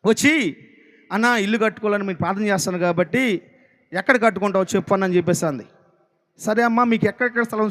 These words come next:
చూపించమంటే", ఒకో, ఓ, అటు తీసుకెళ్ళారు, అటు తీసుకెళ్ళారు, అటు తీసుకెళ్ళేసి, 'ఇది ఇక్కడ స్థలం ఉందన్న, ఇక్కడ కట్టుకోవాలనుకుంటున్నాం' అని చెప్పేసి అన్నారు. 'ఎక్కడ కట్టుకోవాలో నువ్వు చెప్పబాక, నీకు స్థలం ఎక్కడుందో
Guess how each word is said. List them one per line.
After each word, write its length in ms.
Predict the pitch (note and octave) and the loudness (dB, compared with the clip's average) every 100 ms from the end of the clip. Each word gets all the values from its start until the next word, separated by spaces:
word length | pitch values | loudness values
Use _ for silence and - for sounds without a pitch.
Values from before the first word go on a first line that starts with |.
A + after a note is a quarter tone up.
| A3 | 2
చూపించమంటే", 880 | G#3+ G#3+ G3+ G3 G3 G#3+ F4 G#3 - - - - | 0 0 -2 -4 0 2 2 0 -6 -20 -20 -2
ఒకో, 400 | G#3+ B3+ C4+ B3+ | 2 6 6 8
ఓ, 320 | B3+ C4+ C4+ C4+ | 6 6 4 2
అటు 120 | A3 | 0
తీసుకెళ్ళారు, 460 | A#3 - G3+ D3 - - - - - - - - - | -2 -2 -4 -4 -8 -20 -20 -20 -20 -20 -20 -20 -8
అటు 120 | F#3 | -6
తీసుకెళ్ళారు, 420 | G3+ G3+ G3 D#3+ D3+ | -4 -6 -6 -6 -6
అటు 80 | |
తీసుకెళ్ళేసి, 640 | F3+ G#3 G#3+ G#3 F#3+ B3 F3 - - F#3 | -6 -4 -2 0 0 -2 -4 -8 -10 0
'ఇది 100 | G#3+ | 0
ఇక్కడ 160 | G3+ | 0
స్థలం 280 | F#3 G3 G#3+ | -4 -2 0
ఉందన్న, 240 | G#3+ G#3 | 0 -2
ఇక్కడ 220 | G3+ F#3 E3+ | -4 -4 -4
కట్టుకోవాలనుకుంటున్నాం' 640 | F3 F#3+ F#3+ F3 F#3 F3+ | -2 0 0 -2 -4 -2
అని 80 | E3+ | -2
చెప్పేసి 260 | D#3+ D#3 | -2 -4
అన్నారు. 280 | D#3 C#3+ A#2+ - _ _ _ _ | -4 -6 -6 -16 _ _ _ _
'ఎక్కడ 440 | C#3+ F3+ - D#4+ D4 | -4 -4 2 2 4
కట్టుకోవాలో 420 | D4 - C#4+ D#4 | 2 2 2 4
నువ్వు 200 | C#4+ C4+ | 4 6
చెప్పబాక, 400 | B3 C#4+ C4+ G#3+ D3+ - - - - - - - - | 6 6 2 0 -4 -6 -18 -20 -20 -20 -20 -18 -6
నీకు 180 | G#3+ A#3 | -2 -2
స్థలం 340 | - A3 D#4 | 2 4 6
ఎక్కడుందో 300 | D#4 D#4 C#4+ | 4 2 0